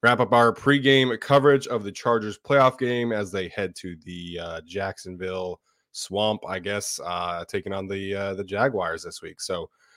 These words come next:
uh, excited to dive into everything today. Unfortunately, do have some, uh, negative news to start off, you know, but it wouldn't be a, uh, usual pregame wrap-up show without some, uh, injury discussion. Uh, but we'll get to that point. We're also gonna,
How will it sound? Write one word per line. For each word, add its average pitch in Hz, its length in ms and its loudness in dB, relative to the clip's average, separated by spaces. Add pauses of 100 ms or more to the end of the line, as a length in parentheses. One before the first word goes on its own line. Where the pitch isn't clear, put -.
(140)
uh, 95 180 0
excited 143 320 6
to 135 60 6
dive 131 160 8
into 120 260 0
everything 117 400 0
today. 113 300 2
Unfortunately, 104 540 -4
do 98 40 -2
have 95 140 -4
some, 87 240 -12
uh, 85 260 -10
negative 143 440 4
news 110 300 0
to 95 60 -16
start 95 260 -2
off, 95 280 -2
you 90 100 -16
know, 90 200 -6
but 90 160 -10
it 90 80 -8
wouldn't 92 200 -10
be 90 380 -12
a, 87 80 -10
uh, 82 80 -14 (500)
usual 110 320 2
pregame 107 400 0
wrap-up 101 320 0
show 110 220 4
without 110 340 4
some, 113 300 -2
uh, 113 160 2
injury 139 320 0
discussion. 95 680 -4 (460)
Uh, 95 280 -2
but 92 120 -6
we'll 101 140 -4
get 95 180 -8
to - 80 -12
that 92 280 -6
point. 95 260 -4
We're 95 80 -6
also 98 180 -4
gonna, 95 200 -6